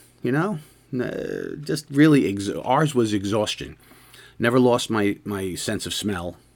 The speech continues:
or taste or anything like that. I just felt really exhausted, and I had a headache for, like, you know, thirty-six hours. But I told you, we had ivermectin, we had, uh, we had the, uh,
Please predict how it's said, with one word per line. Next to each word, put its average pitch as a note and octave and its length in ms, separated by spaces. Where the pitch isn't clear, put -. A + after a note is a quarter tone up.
or F#2 120
taste F#2+ 360
or G2+ 60
anything F2+ 300
like E2 160
that. E2+ 240
I B2+ 120
just C3+ 200
felt A2 200
really C#3 420
exhausted, G#2+ 800
and A2 100
I G#2 40
had G#2 200
a F#2+ 60
headache F2 580
for, - 200
like, F#2+ 420
you - 80
know, G#2 60
thirty-six A2 520
hours. F2+ 220
But B2+ 120
I A2+ 40
told F#2+ 300
you, F2+ 80
we A2+ 180
had G#2+ 140
ivermectin, G2 680
we F#2+ 120
had, F#2 300
uh, E2 340
we F#2+ 140
had F2+ 160
the, F2 220
uh, D2+ 220